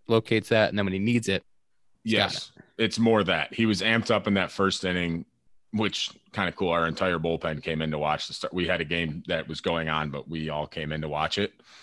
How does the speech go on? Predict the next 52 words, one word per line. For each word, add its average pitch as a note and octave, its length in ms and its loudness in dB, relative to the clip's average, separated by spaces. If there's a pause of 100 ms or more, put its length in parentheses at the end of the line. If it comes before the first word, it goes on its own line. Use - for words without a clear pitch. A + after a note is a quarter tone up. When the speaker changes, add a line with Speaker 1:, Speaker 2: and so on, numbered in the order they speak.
(560)
Speaker 2:
And F#2 240 2
he F#2+ 140 2
was, F#2+ 260 0
like, E2+ 300 0
five F#2+ 400 2
to F#2 80 -4
seven F2+ 320 0
in D#2+ 80 -2
the - 60 -6
first. E2 380 0
And E2 40 -2
I D#2+ 40 0
was E2+ 100 -4
like, G#2 120 -4
"That's A3+ 280 0
a - 20 2
little F2+ 260 4
hot." F2 400 0 (280)
And A2+ 100 4
then A2 80 8
he G#2 80 8
was, F#2+ 140 4
like, F2+ 200 2
three G2 160 2
to E2+ 80 2
five D#2+ 480 2
touching D2+ 380 -2
set. - 220 -10
It's G2 200 0
more A#2+ 380 6 (100)
three G#2+ 160 4
to F#2+ 60 2
five. F2+ 380 2
He F#2+ 100 -4
can F2 100 -2
get F#2+ 140 2
up F2 140 0
to - 100 -8
seven D#2+ 360 0
when D2 100 -4
he C#2 60 -6
needs B1 260 -10
it. - 100 -18 (1400)
Speaker 1:
Like, B2 240 -2
with B2 120 0
a B2 60 0
ninety A#2 520 -4
to A2+ 80 -6
ninety-two A2 680 -6
mile G#2 180 -4
an G#2 80 -4
hour G2 160 -4